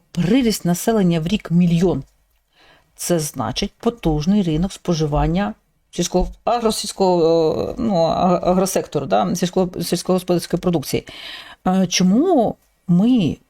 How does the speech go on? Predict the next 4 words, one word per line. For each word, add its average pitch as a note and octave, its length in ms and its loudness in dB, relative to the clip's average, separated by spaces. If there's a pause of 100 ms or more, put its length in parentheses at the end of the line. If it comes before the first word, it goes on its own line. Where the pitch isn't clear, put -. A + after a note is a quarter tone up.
віддаємо F#3 600 2
можливість F3 640 0
Туреччині, F#3+ 680 -2 (2000)
розвиваючи G3+ 1040 0